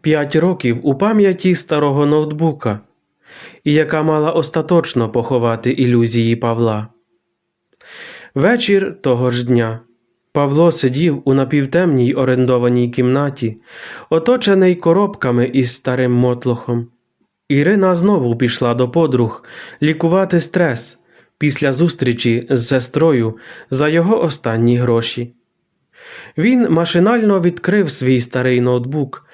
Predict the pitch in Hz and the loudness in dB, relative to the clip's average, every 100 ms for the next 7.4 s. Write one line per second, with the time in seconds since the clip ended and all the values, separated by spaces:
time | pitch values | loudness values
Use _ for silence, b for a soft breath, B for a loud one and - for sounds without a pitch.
0 | B B B 143 147 156 151 151 147 151 | B B B -4 -2 0 2 2 2 2
1 | 147 151 147 156 160 170 131 113 107 _ | 0 0 0 0 0 -2 -2 -4 -6 _
2 | _ _ _ _ - - 160 180 240 240 | _ _ _ _ -12 -2 0 2 2 0
3 | 214 196 185 - 143 135 147 143 202 214 | 0 0 0 -2 -2 0 0 0 -2 -2
4 | 139 117 110 B B B B - 175 190 | -2 -2 -4 B B B B -2 0 0
5 | 175 180 175 226 208 - 135 120 170 185 | 2 2 2 0 0 -2 -2 -2 -2 -4
6 | - 123 117 123 120 117 - 123 120 - | -4 -4 -2 0 0 0 0 -2 -2 -2
7 | 120 113 113 - | -2 -2 -6 -12